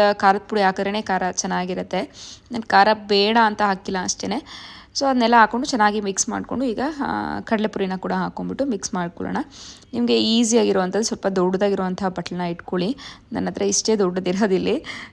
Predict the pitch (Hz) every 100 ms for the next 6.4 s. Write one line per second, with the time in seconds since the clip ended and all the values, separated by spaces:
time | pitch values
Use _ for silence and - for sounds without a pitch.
0 | - 226 247 294 247 254 294 277 220 208
1 | 214 240 214 208 202 196 - 247 233 202
2 | 196 208 214 - - 190 208 196 190 185
3 | 196 185 - 233 214 180 170 - - -
4 | - - 226 254 240 214 196 196 196 -
5 | 175 160 165 - 160 - 190 190 180 175
6 | 170 180 277